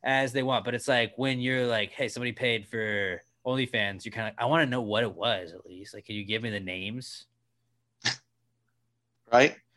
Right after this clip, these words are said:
Speaker 1: Like, you don't have to give me pictures of it. I just wanna know, like, who. So I can, like, look it up and be like, "Oh, okay. Cool."
Speaker 2: I've said this before. If I'm gonna pay for an OnlyFans,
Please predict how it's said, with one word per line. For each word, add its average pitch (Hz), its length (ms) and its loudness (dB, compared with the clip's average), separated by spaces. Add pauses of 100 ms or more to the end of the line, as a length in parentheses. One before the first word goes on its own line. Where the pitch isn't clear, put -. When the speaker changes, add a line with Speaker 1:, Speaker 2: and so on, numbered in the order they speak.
(200)
Speaker 1:
Like, 160 120 4
you 196 80 8
don't 262 60 12
have 233 60 8
to 214 60 2
give 226 140 8
me 233 80 8
pictures 226 380 6
of 170 120 12
it. 180 140 6
I 185 80 8
just 208 140 6
wanna 214 140 10
know, 208 120 10
like, 190 180 8
who. 196 360 8 (480)
So - 160 6
I 185 40 10
can, 185 80 6
like, 180 140 6
look 170 180 6
it 175 60 10
up 185 140 10
and 151 80 2
be 160 60 6
like, - 60 2 (280)
"Oh, 233 60 2
okay. 247 300 4 (1300)
Cool." 190 240 -2
Speaker 2:
I've 190 140 10
said 240 220 10
this 208 160 8
before. 143 520 6 (880)
If 123 140 -2
I'm 165 160 8
gonna 196 180 6
pay 190 180 6
for 180 140 0
an 156 60 0
OnlyFans, 131 840 0